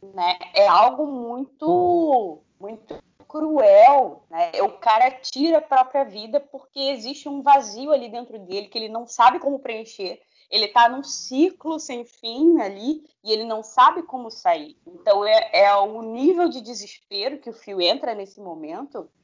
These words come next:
é algo muito extremo, né?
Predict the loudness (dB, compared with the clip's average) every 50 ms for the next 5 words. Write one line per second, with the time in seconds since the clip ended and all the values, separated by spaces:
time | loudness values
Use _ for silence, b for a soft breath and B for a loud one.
0 | _ _ 6 8 8 10 8 6 4 -2 -10 -10 -10 -8 -8 -4 -4 -4 -4 -4
1 | -8 -8 -4 -4 -4 -2 -2 -2 -2 -2 -4 -8 -12 _ _ _ _ _ _ -20
2 | -16 -14 -14 -14 -16